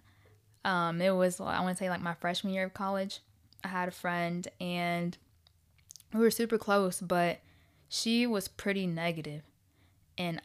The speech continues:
I'm not good with negativity. I'm not good with having it in my space. And I do believe as a Christian, you should be able to be around people who are acting all types of ways and still remain,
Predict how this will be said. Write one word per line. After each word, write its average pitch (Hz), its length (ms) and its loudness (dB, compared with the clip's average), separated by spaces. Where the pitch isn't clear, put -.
I'm 208 420 6
not 180 420 4
good 175 340 2
with 165 160 -2
negativity. 170 1000 -2
I'm 175 140 0
not 170 180 0
good 170 100 0
with 175 120 0
having 175 220 0
it - 80 -2
in 165 80 -4
my 160 140 -4
space. 180 400 0
And 180 80 2
I 175 80 4
do 202 120 4
believe 208 260 2
as 180 160 0
a 156 60 -8
Christian, 208 560 -2
you 190 100 -2
should 196 160 -8
be 180 100 -4
able 180 240 -2
to - 100 -8
be 180 240 -2
around 175 540 2
people 180 720 2
who 202 100 2
are 180 100 8
acting 180 380 2
all 185 200 4
types 208 340 4
of 185 80 -2
ways 175 320 2
and 170 160 -4
still 180 260 2
remain, 175 680 0